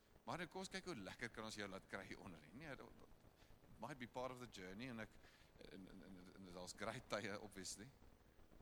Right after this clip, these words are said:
Maar God se plan is om by 'n sekere uitkoms te kom. En as my karakter nie belei nie, en my leefstyl belei nie, dan gaan die Here sekere goeders doen om my daar by daai beleining uit te kry.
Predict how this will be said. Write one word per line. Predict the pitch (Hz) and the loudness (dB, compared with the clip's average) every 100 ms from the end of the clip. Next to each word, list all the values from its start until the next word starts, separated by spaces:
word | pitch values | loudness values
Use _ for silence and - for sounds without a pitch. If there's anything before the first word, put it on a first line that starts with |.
| - - - | -14 -14 -10
Maar | - | -8
God | - 160 208 | -4 -2 0
se | 180 | 0
plan | - 156 151 120 | 0 0 4 4
is | 120 | 2
om | 123 117 | 2 0
by | 110 110 | 2 4
'n | |
sekere | - 151 147 | 4 4 6
uitkoms | 127 147 156 127 | 6 6 0 -2
te | 117 | -2
kom. | - - - - - - - - | -4 -8 -10 -14 -16 -14 -12 -4
En | 113 | 0
as | 113 | 2
my | - | 2
karakter | - 110 135 - 175 | 6 6 6 6 2
nie | 165 | 2
belei | 127 104 98 | 4 6 6
nie, | 107 170 - - - - | 4 0 -4 -14 -16 -10
en | - | -2
my | 104 | 0
leefstyl | 98 127 - 160 | 2 4 6 4
belei | 139 127 101 | 4 4 4
nie, | 95 135 139 | 4 0 -2
dan | 117 | -4
gaan | - 131 | -2 0
die | 117 | 2
Here | 95 113 | 2 2
sekere | - 98 95 107 | 2 0 -2 -4
goeders | - 113 135 - | -4 -4 -4 -6
doen | 85 104 | -4 -2
om | |
my | 113 120 | 0 0
daar | 92 90 104 | 0 0 2
by | 107 | 2
daai | 95 104 | 2 2
beleining | 110 92 95 117 | 0 0 0 2
uit | 151 165 | 2 2
te | |
kry. | 135 71 | -4 -6